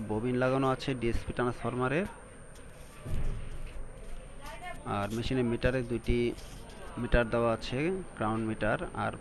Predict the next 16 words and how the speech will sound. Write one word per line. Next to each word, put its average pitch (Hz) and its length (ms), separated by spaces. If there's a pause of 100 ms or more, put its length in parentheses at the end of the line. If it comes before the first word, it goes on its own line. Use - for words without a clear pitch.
(500)
প্রথমে 113 440 (440)
পাওয়ার 117 260
বাটনে 117 340
আমরা 117 260
চাপ 117 220
দিলাম 113 360 (160)
এবং 110 220
দুইটি 117 240
কাউন্ট 113 440
মিটার, 117 260
একটা 117 400 (600)
প্রাইমারি, 131 300
একটা - 180
সেকেন্ডারি, 110 500
এটা - 180
সেকেন্ডারি। 110 500